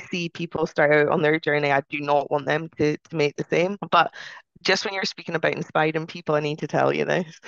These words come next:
So when I finished London, which I know we're gonna talk about in a minute, Sandy, I said, "Oh," he said, "Oh, do you know, maybe, maybe I could."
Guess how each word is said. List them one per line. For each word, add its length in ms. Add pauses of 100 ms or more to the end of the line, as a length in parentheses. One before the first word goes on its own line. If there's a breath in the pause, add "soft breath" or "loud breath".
(520 loud breath)
So 260
when 220
I 120
finished 380
London, 580
which 220
I 40
know 100
we're 100
gonna 160
talk 240
about 160
in 80
a 40
minute, 320 (440)
Sandy, 480 (200)
I 180
said, 380
"Oh," 280 (320)
he 120
said, 200
"Oh, 160
do 100
you 40
know, 120
maybe, 720
maybe 320
I 100
could." 420